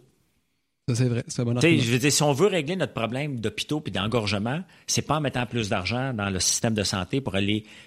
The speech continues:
Speaker 2: continuer à ren-, à, à, à régler des enfants, des, des personnes malades.
Speaker 1: Ouais.
Speaker 2: Faut les prendre très jeunes, leur donner des saines habili-, euh, habitudes, leur faire comprendre que ça, ça fait partie.
Speaker 1: Ouais. Ça, je suis
Speaker 2: Qu'à
Speaker 1: complètement d'accord
Speaker 2: l'école,
Speaker 1: avec toi.
Speaker 2: il y a pas une heure de sport par semaine, il y a une heure de sport par jour.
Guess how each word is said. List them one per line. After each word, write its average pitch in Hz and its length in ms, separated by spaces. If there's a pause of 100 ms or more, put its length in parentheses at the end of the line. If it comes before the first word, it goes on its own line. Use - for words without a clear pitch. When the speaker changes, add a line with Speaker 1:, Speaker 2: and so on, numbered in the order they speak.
(100)
Speaker 2:
continuer 131 600
à 101 140
ren-, 95 100
à, 92 920
à, 104 40
à - 40
régler 107 280
des 107 180
enfants, 101 240 (160)
des, 95 200
des 104 260
personnes 98 340
malades. 117 340 (180)
Speaker 1:
Ouais. 120 120 (160)
Speaker 2:
Faut - 260
les 120 140
prendre 123 320
très 120 180
jeunes, 156 380 (340)
leur 101 160
donner 107 220
des 113 120
saines 135 300
habili-, 110 460
euh, 92 360
habitudes, 117 380
leur - 160
faire 127 220
comprendre 120 420
que 107 100
ça, - 200
ça 98 100
fait 104 140
partie. - 340
Speaker 1:
Ouais. 117 100 (240)
Ça, 151 140
je - 60
suis - 80
Speaker 2:
Qu'à 139 160
Speaker 1:
complètement 135 240
d'accord 160 140
Speaker 2:
l'école, 185 100
Speaker 1:
avec 131 120
toi. 147 140 (360)
Speaker 2:
il 113 40
y - 20
a 107 40
pas 151 260
une 131 140
heure 135 160
de 123 80
sport 123 260
par - 140
semaine, 160 420
il 127 80
y 120 40
a 120 40
une 123 80
heure 135 120
de 123 60
sport 120 280
par 95 180
jour. 104 260